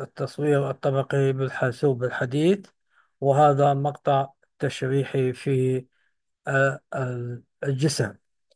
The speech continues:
يتكون جهاز التصوير الطبقي المحوري بالحاسوب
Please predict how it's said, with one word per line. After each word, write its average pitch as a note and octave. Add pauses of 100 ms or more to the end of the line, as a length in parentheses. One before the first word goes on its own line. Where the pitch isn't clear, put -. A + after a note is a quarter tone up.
(300)
يتكون E3+
جهاز C#3+
التصوير D3
الطبقي D3
المحوري C#3
بالحاسوب D#3